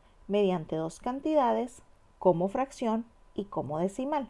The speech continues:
Vamos a obtener la segunda. La segunda, la relación es por cada siete pesos te dan ocho gomitas. También lo vamos a expresar mediante dos cantidades, siete es a ocho,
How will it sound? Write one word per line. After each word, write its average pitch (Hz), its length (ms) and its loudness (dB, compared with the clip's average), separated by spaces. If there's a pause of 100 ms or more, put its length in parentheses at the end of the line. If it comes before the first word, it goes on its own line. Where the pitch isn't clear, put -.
(680)
Vamos 220 440 4
a 285 40 2
obtener 160 400 -4
la 160 100 -4
segunda. 214 520 -2 (1500)
La 269 180 2
segunda, 277 640 0
la 214 180 4
relación 220 640 -2
es 202 160 -4
por - 300 -8
cada 214 320 2
siete 247 340 -4
pesos 247 560 -6 (100)
te 220 140 2
dan 196 240 2
ocho 190 260 -4
gomitas. 160 540 -8
También 208 420 -2
lo 311 80 2
vamos 277 380 -2
a 240 60 -4
expresar 180 640 -6 (500)
mediante 185 560 0
dos 160 220 -4
cantidades, 240 800 0 (400)
siete 175 640 0
es - 160 -12
a 220 140 2
ocho, 233 420 0